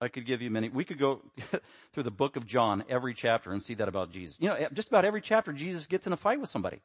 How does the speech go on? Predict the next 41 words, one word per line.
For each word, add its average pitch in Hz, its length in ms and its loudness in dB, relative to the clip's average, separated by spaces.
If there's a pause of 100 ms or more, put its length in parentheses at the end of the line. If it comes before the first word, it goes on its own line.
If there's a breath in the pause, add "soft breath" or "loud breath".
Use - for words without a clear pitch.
(140)
Why? 285 280 12
Over 311 240 12
his 311 100 6
teaching. 359 500 6 (1600)
Read 320 180 8
it - 100 4 (380)
that 143 220 8
way 131 160 6
next 131 240 2
time 135 160 4
when 135 80 6
you 131 60 4
go 160 120 4
through 160 120 -8
the 147 60 -4
book 160 180 -2
of 143 40 -8
John. 147 240 2
It's, - 100 -12
like, 110 220 -2
amazing. 117 760 2 (1600)
Okay, 160 180 6
let's 156 240 2
look 170 140 -2
one 165 120 6
example 151 340 2
from 143 360 4
the 127 80 0
greatest, 160 560 4 (1040)
aside 165 220 8
from 139 140 4
Jesus, 131 240 2
the 117 80 -8
greatest 156 420 6
pastor, 156 380 6
the 117 60 -4
greatest 147 300 4
preacher 165 280 0
there 170 180 8
ever 165 240 6
was. 160 420 8